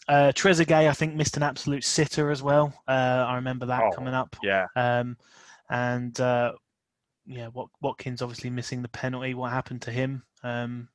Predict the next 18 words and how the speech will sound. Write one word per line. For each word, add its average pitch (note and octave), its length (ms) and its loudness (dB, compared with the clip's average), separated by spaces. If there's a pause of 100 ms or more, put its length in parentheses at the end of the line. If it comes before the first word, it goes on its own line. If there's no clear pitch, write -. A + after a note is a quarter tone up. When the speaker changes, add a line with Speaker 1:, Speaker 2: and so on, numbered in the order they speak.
Speaker 1:
he, B2 200 -10
he A#2 180 -12
started A#2 500 -8
firing B2 540 -4
on B2 100 -10
all B2 120 -10
cylinders, A#2+ 520 -6
and A#2+ 120 -8
now A#2 160 -6
he's A#2+ 100 -10
sort B2 180 -10
of A#2+ 60 -20
going A#2+ 260 -6
off A#2+ 140 -10
the - 80 -12
boil C3+ 320 2
a B2+ 40 2
bit. C#3 240 0